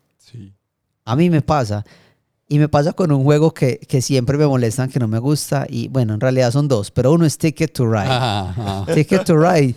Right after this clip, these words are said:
Speaker 3: Ajá.
Speaker 2: Yo s-, continuo diciendo, "Sí, es un juego bueno, a mí no me gusta", pero fue por la experiencia que tuve
Speaker 3: Llegamos
Speaker 2: jugarlo.
Speaker 3: al, a la raíz del asunto.
Speaker 2: Y Dominion.
Speaker 1: Ajá.
Speaker 2: Otro juego que me lo arruinó. Quien me lo explicó y jugar fue horrible y fue súper maluco y me pareció un juego como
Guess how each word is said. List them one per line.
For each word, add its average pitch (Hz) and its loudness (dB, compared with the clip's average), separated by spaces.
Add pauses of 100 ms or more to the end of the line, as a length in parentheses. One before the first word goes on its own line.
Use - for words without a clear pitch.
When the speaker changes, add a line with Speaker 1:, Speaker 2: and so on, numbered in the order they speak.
(120)
Speaker 3:
Ajá. 160 2
Speaker 2:
Yo 147 4
s-, 143 -6
continuo 180 0
diciendo, 165 4
"Sí, 156 0
es 165 4
un 160 2
juego 156 2
bueno, 139 4
a - 0
mí 123 0
no 139 2
me 139 2
gusta", 139 0
pero 110 -6
fue 104 -8
por 117 -8
la 113 -4
experiencia 104 -6
que 113 -10
tuve 113 -4
Speaker 3:
Llegamos 117 0
Speaker 2:
jugarlo. 127 0
Speaker 3:
al, 104 -6 (100)
a 113 -8
la 107 -4
raíz 101 -4
del 110 -4
asunto. 101 -6 (100)
Speaker 2:
Y 147 0 (340)
Dominion. 95 -2 (380)
Speaker 1:
Ajá. 107 -10
Speaker 2:
Otro 98 -6
juego 101 -4
que - -12
me 104 -8
lo 101 -4
arruinó. 98 -6
Quien 123 0
me 113 0
lo 104 -2
explicó 143 -4
y 113 -6
jugar 104 -4
fue 113 -4
horrible 139 0
y 107 -4
fue 104 -2
súper 120 -2
maluco 117 0
y 135 2
me 127 2
pareció 117 0
un 110 -2
juego 127 0
como 113 -4